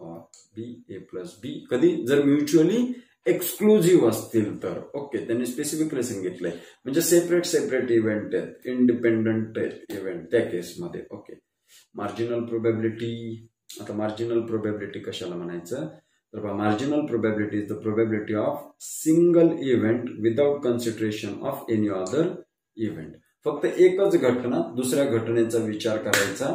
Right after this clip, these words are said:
नाही, याला म्हणतो आपण marginal probability. आणि marginal प्रोबॅबिलिटीला दुसरा शब्द काय आहे? As a simple probability.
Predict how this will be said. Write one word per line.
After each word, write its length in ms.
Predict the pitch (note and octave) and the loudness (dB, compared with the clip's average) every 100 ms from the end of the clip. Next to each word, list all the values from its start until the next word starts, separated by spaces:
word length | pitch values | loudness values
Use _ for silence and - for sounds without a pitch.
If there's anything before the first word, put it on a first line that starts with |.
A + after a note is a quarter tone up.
| - | -4
नाही, 280 | B2+ A#2+ G2+ | 0 0 2
याला 140 | A2+ A2+ | 4 4
म्हणतो 260 | A2 G#2 | 4 2
आपण 260 | G#2+ C#3 D#3+ | 0 0 0
marginal 520 | G#2 F#2+ G#2 A2+ B2 | 0 -2 -2 -2 -2
probability. 640 | A#2+ G#2 F#2+ F2+ F2+ D3 E3+ - - - | -2 -2 -2 -2 -2 2 2 0 -12 -10
आणि 120 | A2+ A#2 | 0 4
marginal 520 | A#2 A2+ D3 F3 F3 | 6 4 4 4 4
प्रोबॅबिलिटीला 720 | C3+ A#2 A2+ G#2+ G#2+ A2 G#2 G#2+ | 2 2 2 2 -2 0 0 0
दुसरा 260 | G#2+ G#2 D3 | -2 -4 -4
शब्द 280 | D#3+ A2+ - | -4 -4 -4
काय 260 | G#2 G2 F#2+ - | -6 -4 -6 -6
आहे? 240 | F#2+ G#2 - - | -6 -4 -6 -2
As 180 | G#2+ B2 | 0 0
a 80 | - | -2
simple 560 | - A2+ A2+ A2+ D#3 E3+ - | -4 -2 -2 4 6 6 2
probability. 640 | A2 F#2 F2 E2+ F2 - | -2 -2 -4 -6 -8 -8